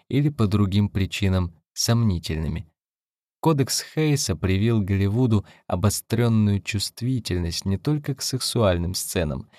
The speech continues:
но также к изображению азартных игр, алкоголизма, наркотиков, гомосексуальности, к религиозным темам и расовым стереотипам.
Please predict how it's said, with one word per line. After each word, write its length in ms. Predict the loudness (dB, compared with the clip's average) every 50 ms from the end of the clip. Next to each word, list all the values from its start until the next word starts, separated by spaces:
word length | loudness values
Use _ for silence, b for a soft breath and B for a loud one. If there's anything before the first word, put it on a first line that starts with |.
| B B B B B B
но 120 | -2 -2 -2
также 340 | 0 0 0 0 0 -4 -4
к 120 | -4 -4
изображению 800 | -2 0 0 0 2 0 0 2 4 4 4 4 4 2 2 b b b b b
азартных 640 | -2 -2 0 2 0 0 0 -2 -4 -6 -6 -6 -10 -12
игр, 460 | -8 -6 -4 -4 -2 -2 -4 -4 -4 _ _ _ _ _ _ _ 0
алкоголизма, 1000 | 2 2 2 2 0 -2 0 2 4 4 4 2 2 0 -2 0 0 0 0 0 -2 _ _ _ _ _ 0
наркотиков, 960 | 2 2 2 2 0 -2 -2 0 0 0 -2 -6 -8 -4 -4 -6 -6 -6 _ _ _ _ _ -4
гомосексуальности, 1400 | -2 2 2 4 4 4 2 2 0 -2 -4 -4 -2 0 0 2 2 2 2 0 -2 -2 -4 -4 -6 -6 -6 _ _ _ _ _ _ _ _ _ _ -2
к 60 | 4
религиозным 840 | 6 6 6 6 6 6 6 4 6 4 2 2 0 0 -2 -2 0
темам 480 | 0 2 2 4 4 2 2 0 -4 _ _ _ _ 0
и 240 | 2 2 2 0 -4 -8 _ -4
расовым 680 | -2 2 2 2 2 2 0 -4 -2 0 0 0 0
стереотипам. 840 | -2 -2 -2 0 0 0 0 -2 -4 -8 -14 -12 -12 -12 -12 -14